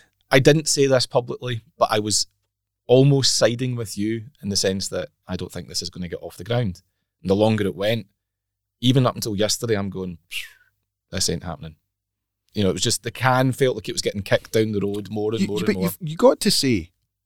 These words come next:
Speaker 2: why did it take them three weeks, four weeks to announce their field? Why did it take so long? That isn't normal. Fields in these events are usually announced two, three months in advance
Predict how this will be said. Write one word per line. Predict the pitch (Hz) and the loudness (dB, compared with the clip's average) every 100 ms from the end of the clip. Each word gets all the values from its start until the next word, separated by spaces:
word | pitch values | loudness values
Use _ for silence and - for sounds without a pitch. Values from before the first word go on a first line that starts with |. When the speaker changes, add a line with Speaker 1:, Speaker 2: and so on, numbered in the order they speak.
| _ _ _ _ - | _ _ _ _ 2
Speaker 2:
why | - 139 165 165 | 6 6 4 2
did | 156 131 | 0 -2
it | - | -4
take | 117 120 - | -6 -6 -8
them | 123 98 - _ _ _ _ _ _ _ _ | -8 -8 -14 _ _ _ _ _ _ _ _
three | - - 113 | -6 -2 0
weeks, | 110 - - | -2 -4 -4
four | - 117 110 | -2 -2 -2
weeks | 110 - - | -2 -6 -8
to | - 101 | -6 -4
announce | 92 101 - | -4 -6 -12
their | |
field? | - 92 113 113 _ _ _ | -10 -6 -6 -8 _ _ _
Why | 120 131 160 170 131 _ - | 2 4 4 0 -4 _ -2
did | 117 | 0
it | 120 | 2
take | - 110 - | 0 -2 -2
so | 120 | -2
long? | 110 98 104 110 _ _ _ _ | 2 2 2 -2 _ _ _ _
That | - 139 165 156 | 2 4 4 0
isn't | 143 156 | -2 -2
normal. | 117 107 123 151 123 - _ _ _ _ _ _ | 0 2 2 0 -6 -12 _ _ _ _ _ _
Fields | - 147 175 147 151 | 4 8 8 6 2
in | 135 | 4
these | 127 120 | 4 2
events | 98 113 120 - | 2 0 0 -2
are | 104 | -4
usually | 101 120 120 113 | -2 -2 -2 0
announced | 101 98 104 - | 0 -2 -2 -4
two, | - 123 | -2 -4
three | - 120 | -2 -2
months | 107 107 - 113 | -2 -2 -4 -4
in | |
advance | 90 80 90 110 117 - - | -8 -8 -4 -4 -4 -6 -8